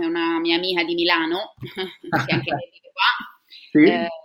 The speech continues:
Speaker 1: magari si fanno delle lezioni insieme o comunque si, ci conoscano come il duo italiano a scuola, quindi è bello,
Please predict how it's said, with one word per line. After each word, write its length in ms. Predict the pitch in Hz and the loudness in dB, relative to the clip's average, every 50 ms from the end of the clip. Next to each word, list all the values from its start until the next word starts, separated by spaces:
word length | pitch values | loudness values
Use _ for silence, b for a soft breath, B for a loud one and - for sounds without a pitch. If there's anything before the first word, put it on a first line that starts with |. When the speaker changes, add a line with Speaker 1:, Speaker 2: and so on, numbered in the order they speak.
| - 156 156 | -18 -16 -8
Speaker 1:
magari 200 | 170 180 196 190 | -2 0 0 0
si 80 | 190 - | -2 -4
fanno 180 | - 185 185 190 | -6 -4 -4 -2
delle 200 | 180 180 180 175 | -2 -2 -2 0
lezioni 380 | 180 185 - - 190 180 175 175 | -2 -2 -4 -4 -6 -6 -6 -8
insieme 540 | 175 - - 220 226 226 214 202 190 190 185 | -8 -2 2 4 4 6 6 4 4 0 -2
o 60 | 185 | -6
comunque 380 | - 180 185 190 190 185 190 185 | -8 -10 -8 -8 -8 -8 -8 -10
si, 640 | - - 180 175 165 165 165 165 165 160 160 156 - _ | -8 -6 -4 -2 0 0 0 0 -2 -2 -6 -8 -10 _
ci 140 | - - 226 | -4 -2 0
conoscano 580 | 226 247 262 269 269 262 - 175 214 233 240 233 | 0 2 2 4 4 2 2 2 0 0 0 0
come 120 | 233 240 233 | 2 2 0
il 100 | 226 214 | 0 0
duo 260 | 196 247 254 247 240 | -2 2 4 6 6
italiano 540 | 233 233 220 220 226 233 247 240 226 220 214 | 6 6 4 4 6 6 6 4 4 2 0
a 60 | 214 | -2
scuola, 480 | 214 - - 220 202 196 196 190 185 196 | -2 -2 0 2 2 2 2 2 0 -2
quindi 500 | 208 202 214 214 208 196 196 190 185 185 | -2 -6 -8 -6 -8 -6 -6 -4 -2 -2
è 100 | 180 180 - | -2 -2 2
bello, 500 | 196 196 185 180 160 165 165 - - | 4 4 4 4 2 0 -6 -10 -12